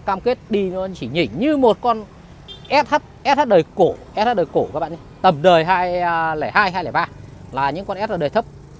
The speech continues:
Nó dòng chế cơ, nó ăn xăng rất nhiều, sáu lít. Nhưng con này chúng ta đi thì nó chỉ như vậy thôi. Bản nề, về bản nề voi voi của nó zin các bạn nhé. Tem rất đẹp để cho chúng ta đi này. Đấy.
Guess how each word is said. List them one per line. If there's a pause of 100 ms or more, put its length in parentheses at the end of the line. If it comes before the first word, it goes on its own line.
(200)
Nó
dòng (120)
chế
cơ, (240)
nó
ăn
xăng
rất
nhiều, (220)
sáu
lít. (640)
Nhưng
con
này
chúng
ta
đi (260)
thì
nó
chỉ
như
vậy
thôi. (880)
Bản
nề, (380)
về
bản
nề
voi
voi
của
nó
zin (320)
các
bạn
nhé. (840)
Tem
rất
đẹp (220)
để
cho
chúng
ta
đi
này. (580)
Đấy.